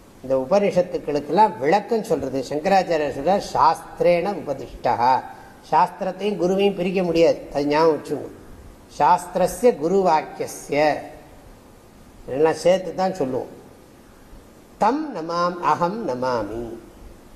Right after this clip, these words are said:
அந்த அஸ்பர்ஷ யோகத்தை நமஸ்காரம் பண்ணுகிறேன். அகம் நமாமி, நான் நமஸ்காரம் பண்றேன். ஆக இந்த அத்வைத தரிசன யோக ஸ்துதி பண்ணியாச்சு.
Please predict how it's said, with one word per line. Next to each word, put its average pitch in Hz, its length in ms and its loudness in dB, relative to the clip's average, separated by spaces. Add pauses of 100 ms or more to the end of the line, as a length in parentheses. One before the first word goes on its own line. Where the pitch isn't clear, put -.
(100)
அந்த 160 440 2
அஸ்பர்ஷ 233 580 4
யோகத்தை 160 1080 2 (200)
நமஸ்காரம் 156 840 0
பண்ணுகிறேன். 135 840 -2 (1400)
அகம் 160 440 -2
நமாமி, 123 640 0 (520)
நான் 147 380 0
நமஸ்காரம் 139 800 -2
பண்றேன். 113 680 -4 (360)
ஆக 156 420 2 (760)
இந்த 147 440 2
அத்வைத 190 540 0
தரிசன 165 540 4
யோக 170 540 4 (100)
ஸ்துதி 165 440 0
பண்ணியாச்சு. 151 920 0